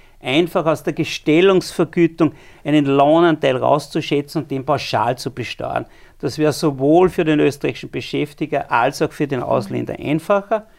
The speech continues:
Ich bin auch der Meinung, dass diese Arbeitskräfteüberlassung zu Unrecht teilweise in ein schiefes Licht gerückt worden ist.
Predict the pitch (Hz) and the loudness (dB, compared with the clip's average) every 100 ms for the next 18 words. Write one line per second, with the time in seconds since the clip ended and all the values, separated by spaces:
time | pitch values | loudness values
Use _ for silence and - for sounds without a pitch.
0 | _ - - - - 160 - 196 202 208 | _ -20 -20 -20 -10 -8 -6 -2 2 2
1 | - 190 147 135 175 190 170 170 - 185 | 2 2 2 2 2 0 0 0 -2 -4
2 | 151 160 131 170 160 - 165 - 165 156 | 0 2 4 2 -4 -4 -4 -4 -2 2
3 | 143 143 - 156 147 170 165 180 202 185 | 2 2 -2 -6 -4 -6 -2 2 2 2
4 | 156 151 - 139 135 151 151 151 151 143 | 2 0 -2 -2 0 2 0 0 -2 -2
5 | - 151 151 - 165 190 - 190 180 180 | -2 -4 -4 -6 -6 -6 -6 -2 -2 -4
6 | - 175 165 170 160 | -4 -2 0 0 -2